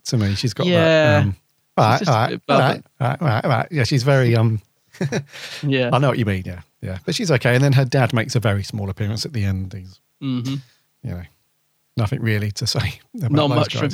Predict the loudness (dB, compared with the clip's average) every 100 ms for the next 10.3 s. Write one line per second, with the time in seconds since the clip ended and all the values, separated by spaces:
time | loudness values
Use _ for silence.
0 | 0 0 -2 0 -2 -2 -2 -2 -2 0
1 | -2 -2 -10 -10 -12 -12 -8 -2 2 2
2 | 2 2 2 2 2 2 0 2 -2 -2
3 | -6 -6 _ -2 0 0 0 -2 0 0
4 | 2 0 0 -2 -8 _ -10 -6 -6 -8
5 | -4 -4 -6 -10 -8 -2 0 0 -2 -12
6 | -4 0 4 4 4 2 -2 -4 0 2
7 | 0 0 -4 -2 0 2 2 -2 -8 _
8 | _ -8 -4 0 2 4 2 -2 _ _
9 | _ _ _ _ _ -10 -2 2 4 4
10 | 4 2